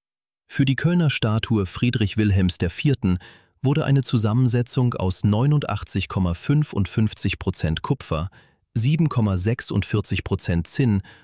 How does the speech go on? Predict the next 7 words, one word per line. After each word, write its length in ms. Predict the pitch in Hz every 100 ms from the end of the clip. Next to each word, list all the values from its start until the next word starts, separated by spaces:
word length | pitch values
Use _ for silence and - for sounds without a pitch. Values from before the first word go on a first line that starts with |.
| _ -
und 220 | 117 104
zwei 280 | - 127 151
Komma 340 | - 131 117
neunundneunzig 920 | 107 101 107 123 107 92 98 104 -
Prozent 420 | - - 104 113
Zink 300 | - 98 80
verwendet. 580 | - 76 64 55 53 -